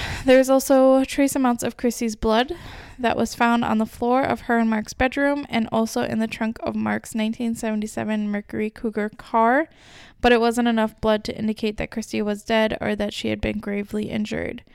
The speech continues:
Mark told investigators it was blood from her period, but analysis of the blood proved that was untrue.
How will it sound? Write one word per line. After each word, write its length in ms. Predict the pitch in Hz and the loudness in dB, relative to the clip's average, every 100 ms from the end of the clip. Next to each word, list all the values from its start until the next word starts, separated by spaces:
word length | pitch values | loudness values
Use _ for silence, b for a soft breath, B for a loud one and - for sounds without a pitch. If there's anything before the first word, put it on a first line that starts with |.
| b b b b b | b b b b b
Mark 260 | 233 - | 0 0
told 200 | - 262 | -2 0
investigators 760 | 254 233 220 - 220 220 220 214 | 2 0 -2 -4 -2 0 -2 -4
it 100 | 214 | -4
was 220 | 214 214 | -4 -6
blood 340 | - 208 214 220 | -4 -4 -4 -6
from 200 | - 214 | -6 -6
her 420 | 214 202 202 - | -6 -6 -6 -6
period, 600 | - 208 202 220 240 233 | -8 -6 -2 -2 -2 -2
but 180 | - - | -4 -2
analysis 600 | 214 208 208 208 226 214 | -2 -4 -2 -4 -6 -6
of 100 | 226 | -6
the 80 | 220 | -8
blood 280 | 220 - 220 | -6 -6 -6
proved 320 | - 220 214 | -6 -8 -8
that 160 | 220 - | -10 -8
was 120 | 208 | -10
untrue. 520 | 185 202 208 196 196 | -8 -10 -8 -8 -10